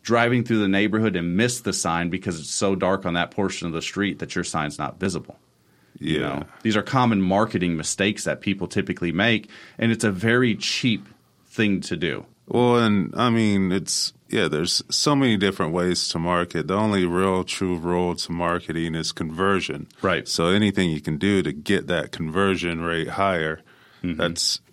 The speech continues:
Speaker 2: that's what you gotta do.
Speaker 1: Exactly. And, and it's a matter of just spending the money.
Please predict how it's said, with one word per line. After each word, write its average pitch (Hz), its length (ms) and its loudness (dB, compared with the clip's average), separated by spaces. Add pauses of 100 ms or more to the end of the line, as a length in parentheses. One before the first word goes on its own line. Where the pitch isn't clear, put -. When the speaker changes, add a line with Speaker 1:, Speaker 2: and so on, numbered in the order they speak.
(100)
Speaker 2:
that's - 200 -6
what 92 240 -2
you 90 60 -2
gotta 92 260 0
do. 92 420 2 (880)
Speaker 1:
Exactly. 98 480 0
And, 120 140 4
and 123 260 0
it's - 320 -2 (180)
a 120 80 2
matter 113 400 4
of 110 160 2
just 110 300 0
spending 101 560 -2
the 82 80 -6
money. 76 440 -8